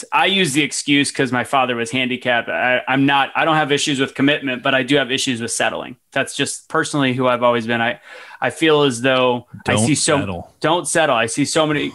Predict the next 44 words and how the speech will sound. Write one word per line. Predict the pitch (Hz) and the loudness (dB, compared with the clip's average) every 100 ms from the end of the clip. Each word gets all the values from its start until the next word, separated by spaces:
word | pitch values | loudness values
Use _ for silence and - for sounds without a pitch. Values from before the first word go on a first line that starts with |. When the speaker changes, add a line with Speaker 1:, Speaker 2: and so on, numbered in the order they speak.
| - | -6
Speaker 1:
so | - 175 | -2 0
many | 180 | 2
of | 165 | 2
my | 147 | 0
friends | 143 156 143 131 | 0 0 0 -2
that | 127 | -2
are | 120 | -2
just | 123 117 - | -4 -8 -10
miserable, | 156 196 160 135 139 | -2 0 2 2 2
and | 135 | 2
they're | 135 | 2
like, | 143 - | 0 0
"I | 214 | -2
knew | 196 185 175 | 0 2 2
at | - | 2
six | - - | -4 -2
months | 151 147 147 | 0 0 0
it | |
wasn't | 139 139 135 | -2 -2 -2
gonna | 123 117 | -4 -4
work." | 107 - | -6 -4
But | 139 | -2
anyway, | 180 156 113 | 0 0 -2
so | - 170 156 - - - - - - | -2 -2 -2 -6 -20 -20 -20 -20 -6
I, | 143 139 - | -2 -2 0
I, | 127 127 127 | 0 0 -2
I, | 123 123 117 | -2 -2 -4
I | |
digress. | 117 110 - - - - - | -8 -10 -12 -20 -20 -20 -12
So | - 165 160 156 - _ _ | 0 2 4 2 -4 _ _
I, | 156 160 165 160 | 0 2 4 4
uh, | 147 139 127 - _ _ _ _ | 4 2 0 -6 _ _ _ _
I | 139 | -4
decided | 156 151 - 165 196 202 | -2 -2 0 0 0 0
to | 170 | -2
buy | 131 131 139 | 2 2 2
an | 139 | 0
R | - 127 127 | 0 2 2
V | 110 123 98 82 104 _ - | 0 -2 -4 -6 -16 _ -4
in | 120 | -4
twenty | 113 139 131 127 | -2 -2 0 0
twenty. | - 123 110 80 - - - - - | -2 -4 -4 -6 -14 -20 -20 -8 -2
I'm | 139 | 0
like, | 147 143 135 - | 2 2 0 -4